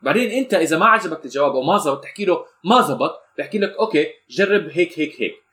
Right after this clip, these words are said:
يعني الطريقة ك-، ما في داعي تروح على مواقع مختلفة، بتحكي معاه وهو بيعمل البحث. بس كمان، آه، إشي أظن limitation أو، أو إشي مانع، آه،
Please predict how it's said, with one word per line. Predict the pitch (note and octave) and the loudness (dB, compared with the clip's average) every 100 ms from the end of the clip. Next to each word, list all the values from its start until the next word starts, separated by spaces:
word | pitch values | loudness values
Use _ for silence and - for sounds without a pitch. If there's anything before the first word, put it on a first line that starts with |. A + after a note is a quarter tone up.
| _ - | _ -10
يعني | C3 C3 | -8 -6
الطريقة | - E3 A3+ F#3+ F3+ - D#3+ | -2 0 2 4 4 0 -10
ك-، | - _ _ C#3 | -14 _ _ -2
ما | F3+ | 0
في | G#3+ | 0
داعي | G3+ E3 | 0 -2
تروح | F3 C#3+ | -4 -6
على | C3 | -2
مواقع | C#3+ - | -2 -4
مختلفة، | A2+ A2+ - B2 A#2 | -12 -12 -10 -8 -8
بتحكي | A2+ - - C#3+ | -10 -12 -12 -6
معاه | B2 B2+ D3 F3 - _ _ | 0 2 2 -2 -6 _ _
وهو | - F3 A3 D#3+ C#3 _ - | -6 0 2 0 -4 _ -4
بيعمل | D#3 D#3 | -2 -2
البحث. | B2 A#2 - - _ _ - - _ _ _ | -2 -4 -6 -18 _ _ -20 -20 _ _ _
بس | D3 C#3+ - | -2 -2 -2
كمان، | E3+ G#3+ C4 G3 D#3+ - | 0 2 0 -2 -10 -8
آه، | C#3 - | -8 -6
إشي | E3 F#3 D#3 B2 | -8 -6 -6 -6
أظن | B2+ C#3 | -10 -12
limitation | B2 A#2 A2 C#3 A2+ G#2+ | -12 -12 -10 -10 -10 -10
أو، | G2+ | -8
أو | G2+ G#2 A#2 | -6 -8 -8
إشي | - A2 - - _ | -12 -16 -20 -20 _
مانع، | A2 B2+ C#3+ A#2+ G2 A2 | -4 -2 0 -2 -6 -6
آه، | G#2 G2+ | -6 -6